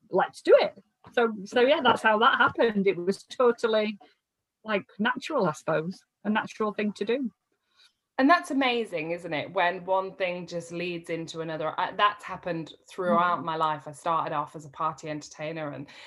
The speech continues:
Speaker 2: then I ran a party agency, and it, one thing led to another, and then I run a franchise company, and now I obviously run the Entrepreneurs Growth Club. And it's so fluid, and it's just lovely when that happens, isn't it?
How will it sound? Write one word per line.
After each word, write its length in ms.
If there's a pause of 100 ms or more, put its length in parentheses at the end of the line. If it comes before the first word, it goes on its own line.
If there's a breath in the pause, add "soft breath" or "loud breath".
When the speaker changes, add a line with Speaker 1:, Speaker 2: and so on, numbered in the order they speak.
(140 loud breath)
Speaker 2:
then 160
I 80
ran 160
a 60
party 380
agency, 440
and 100
it, 300
one 300
thing 200
led 280
to 100
another, 380
and 100
then 100
I 60
run 160
a 40
franchise 500
company, 320
and 80
now 240
I 80
obviously 320
run 240 (320 loud breath)
the 80
Entrepreneurs 560
Growth 340
Club. 340
And 320 (360 loud breath)
it's 220
so 440
fluid, 680
and 400 (600)
it's 260
just 220
lovely 400
when 220
that 140
happens, 520
isn't 200
it? 200